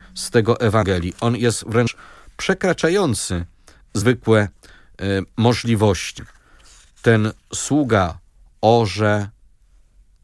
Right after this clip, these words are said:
a więc zajmuje się rolnictwem, pasie,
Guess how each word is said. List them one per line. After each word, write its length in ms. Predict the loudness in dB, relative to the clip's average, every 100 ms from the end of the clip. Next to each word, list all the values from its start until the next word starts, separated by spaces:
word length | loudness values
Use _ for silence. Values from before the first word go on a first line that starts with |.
| _
a 80 | -8
więc 140 | -6
zajmuje 380 | 0 0 2 0
się 180 | 0 0
rolnictwem, 840 | 2 0 -2 -6 -10 -8 -8 -8 -14 _ _ -2
pasie, 520 | 2 2 2 -2 -2